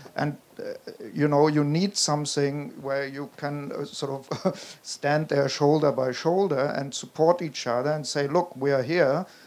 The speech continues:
It's not only the guys you see on, on T V, uh, racist, um,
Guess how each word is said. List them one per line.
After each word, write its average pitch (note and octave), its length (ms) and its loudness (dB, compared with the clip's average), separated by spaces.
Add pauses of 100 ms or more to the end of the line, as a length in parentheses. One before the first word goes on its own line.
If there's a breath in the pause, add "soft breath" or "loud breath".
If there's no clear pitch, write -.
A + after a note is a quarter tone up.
(140)
It's - 240 -8
not F3+ 200 0
only D3+ 300 0
the C3 100 -2
guys B2+ 380 -2
you C3+ 100 -6
see C3 240 -6
on, B2 280 -4 (160)
on B2 180 -2
T B2 240 -6
V, B2+ 380 -2 (400 loud breath)
uh, C#3 340 0 (260)
racist, C#3 920 -2
um, C3+ 480 -4